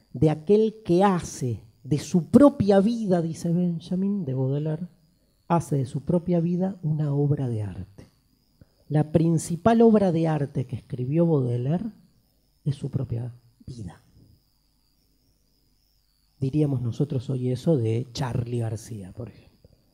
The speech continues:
No es solo arte lo que escribe, su vida es una obra de arte. ¿Por qué? Porque es una obra de arte moderna.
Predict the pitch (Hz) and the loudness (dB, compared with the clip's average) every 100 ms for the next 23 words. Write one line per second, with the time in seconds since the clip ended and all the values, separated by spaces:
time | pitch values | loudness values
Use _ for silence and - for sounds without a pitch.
0 | _ _ _ _ _ _ _ - 143 - | _ _ _ _ _ _ _ -2 -2 0
1 | 139 123 123 117 113 120 113 113 110 113 | -2 0 -2 -4 -6 -6 -6 -8 -10 -8
2 | 110 98 - 117 120 156 135 107 87 117 | -4 -4 -4 -2 0 0 -2 -4 -6 -8
3 | 104 104 107 107 110 110 117 - 151 156 | -8 -6 -6 -6 -6 -6 -8 -4 -4 -6
4 | - _ _ _ - 139 135 - 160 117 | -18 _ _ _ -2 0 -2 -2 0 0
5 | 87 - - - 147 196 185 151 143 160 | -4 -6 -6 -4 -4 -2 0 2 2 0
6 | 185 190 160 123 104 107 160 196 127 - | -2 -2 -6 -4 -6 -2 0 0 -4 -10